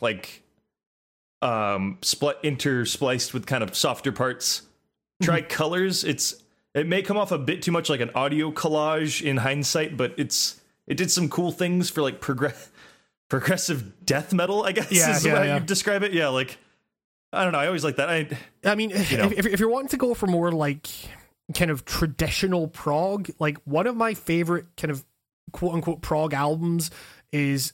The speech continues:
Speaker 2: uh, an album from a band, an Italian band called Arte and Mestieri, uh, called Tilt. They're an Italian band, and they kind of take after that whole, um, like,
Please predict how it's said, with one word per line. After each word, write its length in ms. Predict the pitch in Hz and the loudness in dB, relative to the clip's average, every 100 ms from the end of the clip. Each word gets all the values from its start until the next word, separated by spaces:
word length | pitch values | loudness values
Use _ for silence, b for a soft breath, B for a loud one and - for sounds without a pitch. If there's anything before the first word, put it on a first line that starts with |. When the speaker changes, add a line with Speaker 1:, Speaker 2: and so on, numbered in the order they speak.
| 147 | -2
Speaker 2:
uh, 360 | 139 135 135 - | 0 2 -2 -4
an 100 | 139 | -2
album 540 | 147 175 180 170 160 - _ _ _ - 160 | 0 0 0 0 -2 -6 _ _ _ -18 -16
from 480 | - 156 147 143 143 | -4 0 0 0 -2
a 60 | |
band, 320 | 147 147 143 135 - - | -2 0 -2 -6 -12 -8
an 280 | 156 151 156 | -6 -4 -4
Italian 440 | 156 175 185 196 | 0 0 2 0
band 280 | 180 170 170 | 0 -2 -2
called 260 | 160 147 - | -4 -4 -6
Arte 360 | 147 165 190 170 | -4 -2 0 0
and 100 | 151 | -2
Mestieri, 760 | 139 - 139 131 160 190 196 b b b - | -4 -6 -6 -4 -2 -2 -4 b b b -4
uh, 220 | 151 147 | 0 0
called 300 | 139 151 135 - | -2 -2 -4 -6
Tilt. 480 | - - 185 190 - | -6 -2 -2 -2 -6
They're 140 | - 151 | -4 -2
an 80 | 147 | -2
Italian 500 | - 180 185 196 180 | -4 -2 0 2 2
band, 460 | 170 160 156 156 - | 2 2 0 -2 -2
and 180 | 160 151 | -2 -2
they 80 | |
kind 160 | 151 185 | 0 0
of 80 | 175 | 0
take 260 | - 170 | 0 0
after 360 | 170 156 - 165 | 0 0 0 0
that 220 | 147 147 | 0 -2
whole, 480 | - 160 151 147 139 B B B _ | -4 -2 0 0 -2 B B B _
um, 520 | 151 143 135 131 135 131 _ _ _ _ _ _ _ _ - | -2 0 0 -2 -4 -8 _ _ _ _ _ _ _ _ -2
like, 360 | 160 139 - | 0 0 -8